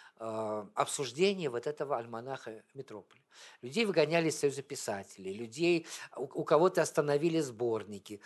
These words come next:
э, бы-, были бес-, бес-, беспрерывные собрания и так далее, и так далее. И у меня был вопрос,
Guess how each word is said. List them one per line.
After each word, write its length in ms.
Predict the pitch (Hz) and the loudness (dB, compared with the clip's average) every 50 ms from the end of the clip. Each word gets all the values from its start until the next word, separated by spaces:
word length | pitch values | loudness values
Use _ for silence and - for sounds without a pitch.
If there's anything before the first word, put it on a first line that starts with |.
| - - - - - | -16 -18 -18 -14 -8
э, 400 | 107 110 113 113 110 107 110 110 | -4 -2 0 2 2 2 0 0
бы-, 460 | 101 107 117 117 113 113 117 131 147 147 | -2 -6 -10 -14 -14 -8 -2 0 0 4
были 220 | 151 190 196 185 | 4 6 6 6
бес-, 180 | 160 165 - - | 2 0 -6 -2
бес-, 140 | - 175 170 | -2 -2 0
беспрерывные 640 | 139 160 170 - - 165 165 160 180 180 180 180 165 | 2 0 -2 0 0 0 2 4 4 4 4 2 2
собрания 840 | - - 180 170 160 151 147 131 123 117 107 104 107 98 92 85 - _ _ _ _ _ _ _ _ _ _ _ - - - | 4 6 6 6 8 6 6 6 4 2 -2 -4 -8 -12 -14 -14 -16 _ _ _ _ _ _ _ _ _ _ _ -14 -12 -12
и 40 | - | -4
так 200 | - 156 131 120 | -2 -2 -2 2
далее, 260 | 143 160 170 156 139 | 2 2 2 2 0
и 40 | - | 0
так 180 | - 131 131 117 | -4 -8 -8 -8
далее. 260 | 123 120 120 - - - - - - - - - - - - _ _ | -10 -12 -14 -16 -20 -20 -16 -14 -14 -14 -14 -16 -18 -20 -20 _ _
И 500 | - 175 190 196 208 208 202 196 190 - - _ - _ | -2 2 4 4 6 6 6 6 4 0 -6 _ -16 _
у 80 | - 160 | -10 -4
меня 160 | 214 294 302 | -2 0 0
был 120 | 285 262 | 2 2
вопрос, 600 | 233 233 233 233 - 254 226 180 - - - - | 2 2 2 2 2 2 2 2 0 -2 -8 -12